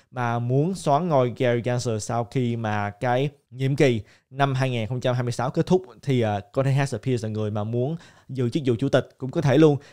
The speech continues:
Ai làm gì cũng có lý do hết á, nhưng mà chúng ta hãy nhìn vào cái sự phản biện đến từ Hester Pierce. Thì ủy viên Hester Pierce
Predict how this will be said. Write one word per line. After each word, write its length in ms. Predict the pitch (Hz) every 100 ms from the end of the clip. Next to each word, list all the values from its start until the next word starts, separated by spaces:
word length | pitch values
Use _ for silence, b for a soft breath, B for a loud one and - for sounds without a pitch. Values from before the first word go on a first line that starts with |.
| B
Ai 180 | 143 156
làm 160 | 143 131
gì 100 | 120
cũng 80 |
có 60 | 143
lý 140 | 156
do 120 | 170 139
hết 220 | 156 165
á, 120 | 180 95
nhưng 260 | 135 160
mà 180 | 151 120
chúng 160 | 117 139
ta 120 | 127
hãy 120 | 123
nhìn 300 | 131 127 113
vào 260 | 107 107 107
cái 240 | - 131
sự 280 | 131 110 101
phản 320 | - 104 127
biện 240 | 120 104 107
đến 160 | 117 135
từ 80 |
Hester 300 | 131 123 117
Pierce. 300 | - 135 127 - b b b -
Thì 100 | 147
ủy 200 | 127 147
viên 260 | 180 175 143
Hester 320 | 165 156 135 -
Pierce 360 | 151 139 -